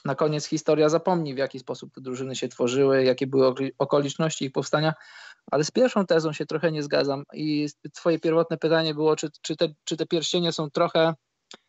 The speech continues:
e, p-, z kruszcu nie najwyższej próby. Ja, ja uważam, że tak, nadal uważam, że tak. A dlaczego? Dlatego, że tak jak mówię, historia pewnie o tym zapomni, ale my nadal o tym pamiętamy. Y, drużyna, która wygrała siedemdziesiąt trzy mecze,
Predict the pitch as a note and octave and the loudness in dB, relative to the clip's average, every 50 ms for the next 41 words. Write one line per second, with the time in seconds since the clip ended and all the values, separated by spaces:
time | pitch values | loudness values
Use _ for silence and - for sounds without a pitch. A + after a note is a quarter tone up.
0 | _ _ _ - - D3 D3 D3+ D#3 D#3 D#3 D3 C3+ D3+ - - - - - D#3 | _ _ _ -2 0 0 2 2 2 0 0 -2 -2 -4 -6 -6 -4 -4 -4 -4
1 | - - - - - F#3+ F#3+ F3+ - - F3 E3+ F3 E3+ E3 E3 D#3+ E3+ D#3+ - | -6 -6 -2 4 4 6 6 4 4 2 2 4 4 4 4 4 4 2 2 2
2 | E3+ D#3+ - - E3+ C#3+ C#3+ C#3+ D#3+ F#3 G#3+ G#3 G#3 G#3 F#3 - F3+ G3 G#3+ A3+ | 0 0 2 2 2 4 4 4 6 6 6 4 4 2 2 0 0 0 2 2
3 | A3+ A3 G#3 G#3 G3 F#3 G3 F#3+ - E3+ C3+ B2+ - E3 E3+ F3 E3+ D#3+ D#3+ D#3+ | 2 2 0 0 -4 -6 -6 -2 0 0 0 0 -2 -4 -4 -4 -4 -4 -2 -2
4 | E3+ E3 D#3+ E3 D#3 D3+ D#3 D3+ - C#3+ C3 - - _ _ _ _ _ _ _ | 0 -2 -2 -2 -6 -10 -8 -6 -4 -4 -4 -4 -8 _ _ _ _ _ _ _
5 | _ _ _ _ _ _ - D#3 D#3+ F3 F3+ - G3+ G3 F3 F3 F#3 F3+ D3+ D#3 | _ _ _ _ _ _ -4 -2 0 -2 -2 -2 -2 -4 -4 -4 -4 -4 -2 -4
6 | E3+ E3 A3 G#3 G3 G3+ G3 F3 F3+ G3+ F#3 F#3 F3 - - - - - - - | -4 -2 -4 -4 -2 -2 -2 -2 0 0 2 0 0 -4 -10 -20 -20 -20 -20 -20
7 | - _ _ _ _ _ _ _ _ - - - - D#3 D3 D#3+ D#3 D3+ F3+ F3+ | -20 _ _ _ _ _ _ _ _ -14 -14 -8 -4 -2 0 0 -2 -2 -2 -2
8 | E3 E3 C#3+ - D3 - F3 E3 E3 D#3+ - E3+ D#3 D#3+ E3 D#3+ - - D#3 D3+ | -2 -2 -2 -2 -2 0 2 2 2 2 2 0 -2 0 -2 -2 -2 -2 0 0
9 | D#3+ - - G3 F#3+ E3+ D3 C#3 C3+ C3 C#3 C#3 C#3+ D3+ D#3+ D#3 D3+ C#3 C#3+ C#3 | 0 2 2 0 0 0 0 -2 0 0 0 -2 -2 -2 -2 -2 0 0 0 -2
10 | C3+ C3+ - C3+ C3 A#2+ C3+ C3+ C3+ C3+ B2+ - C3+ C3+ C3+ C3+ B2+ - - - | -2 -4 -6 -8 -8 -6 -6 -6 -6 -6 -4 -2 -2 -2 -4 -6 -12 -12 -16 -18
11 | - B2+ B2+ C3 B2+ - - C#3+ C3+ C3+ F#3 F#3+ G3+ F#3 E3+ - E3+ D#3 D3+ C#3 | -14 -12 -12 -12 -12 -12 -10 -10 -6 -4 -2 -2 -2 -2 -2 -2 0 0 0 0
12 | C#3+ D3 D3+ D3+ D#3+ E3 D3+ C3+ - D3 C#3+ C#3 D#3 D#3+ - F#3+ D#3+ - - - | 0 0 0 2 2 2 0 0 -2 -4 -4 -6 -4 -4 -4 -4 -4 -6 -6 -4
13 | D#3+ D3+ C#3 B2+ B2+ - B2+ B2+ C3 | -2 0 0 0 0 0 0 0 0